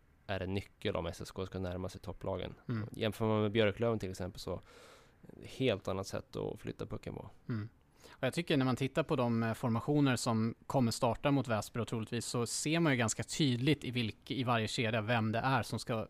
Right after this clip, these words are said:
Speaker 2: som ska stå för den här pucktransporten. Eh, det är ju Nick Olesen eller Fagemo för den delen i den kedjan. Det är ju Kristoffer Bengtsson. Eh, även om jag ser att Anton Heikkinen får göra detta på träningarna.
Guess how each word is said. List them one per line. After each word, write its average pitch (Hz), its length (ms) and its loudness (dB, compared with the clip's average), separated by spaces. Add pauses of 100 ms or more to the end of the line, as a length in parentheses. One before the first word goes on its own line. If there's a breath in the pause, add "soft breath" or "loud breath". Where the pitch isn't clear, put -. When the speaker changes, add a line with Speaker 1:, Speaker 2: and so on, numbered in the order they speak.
Speaker 2:
som - 180 -6
ska - 100 -6
stå 143 240 0
för - 120 -2
den 107 80 -2
här 107 80 -4
pucktransporten. - 880 -2 (560 loud breath)
Eh, 110 640 0
det 120 80 0
är 123 160 6
ju 160 120 8
Nick 147 220 6
Olesen 120 580 4
eller 147 280 6
Fagemo 113 400 6
för - 120 0
den 113 120 4
delen 110 300 0
i 110 40 -2
den 131 200 4
kedjan. 110 400 2
Det 123 200 -2
är 143 160 4
ju 160 280 8 (260 loud breath)
Kristoffer 160 380 2
Bengtsson. 113 600 2 (380 soft breath)
Eh, 110 480 0 (320)
även 147 340 8
om 170 140 6
jag 143 100 4
ser 233 460 2
att - 340 0
Anton 143 300 2
Heikkinen 156 440 2
får 139 140 0
göra 156 340 6
detta 147 300 2
på - 80 -4
träningarna. 117 520 -2